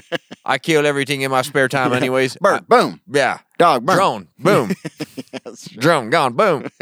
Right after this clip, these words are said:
Speaker 2: <laughs>
Speaker 1: Stop shooting our drones.
Speaker 2: <laughs>
Speaker 1: They're not going to spread disease.
Speaker 2: Look like a real bird. I don't know. <laughs> Um, yeah, it's crazy, huh?
Speaker 1: That's,
Speaker 2: What is that?
Speaker 1: that's insane.
Speaker 2: Is that an animal?
Speaker 1: Yeah.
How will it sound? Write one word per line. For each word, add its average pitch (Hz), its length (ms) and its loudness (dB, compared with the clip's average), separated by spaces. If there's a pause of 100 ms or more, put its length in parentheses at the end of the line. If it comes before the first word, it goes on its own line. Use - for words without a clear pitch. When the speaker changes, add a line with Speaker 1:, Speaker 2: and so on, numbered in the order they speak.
(380)
Speaker 2:
<laughs> - 480 -20
Speaker 1:
Stop 247 260 4
shooting 311 220 2
our 302 100 4
drones. 262 600 2 (160)
Speaker 2:
<laughs> - 160 -16
Speaker 1:
They're 185 120 6
not 233 360 4
going 190 260 4
to 180 60 -6
spread 170 260 4
disease. 147 460 2
Speaker 2:
Look 110 120 2
like 120 200 2
a 110 60 2
real 120 200 2
bird. 117 320 2
I 117 160 2
don't 90 240 -2
know. 95 420 -8
<laughs> 101 60 -18 (260)
Um, 98 680 -4
yeah, 139 320 0
it's 110 200 -4
crazy, 135 440 -4
huh? 92 300 -8 (1080)
Speaker 1:
That's, - 100 2
Speaker 2:
What 226 60 0
is 180 60 -4
that? 110 220 -8
Speaker 1:
that's 143 220 -4
insane. 104 300 -2
Speaker 2:
Is 82 60 -12
that 156 160 0
an 147 80 -2
animal? 233 440 0 (180)
Speaker 1:
Yeah. 107 200 2